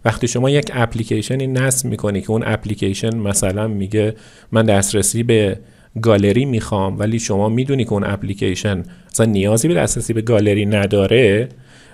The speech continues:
خب، اه، باید زمانی که نصبش می‌کنی تک تک مجوزا رو بخونی. خیلی از،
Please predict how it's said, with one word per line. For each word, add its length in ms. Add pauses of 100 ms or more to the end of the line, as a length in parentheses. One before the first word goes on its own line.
خب، 420 (640)
اه، 480
باید 560
زمانی 460
که 80
نصبش 440
می‌کنی 340
تک 220
تک 200
مجوزا 520
رو 80
بخونی. 600 (480)
خیلی 420
از، 320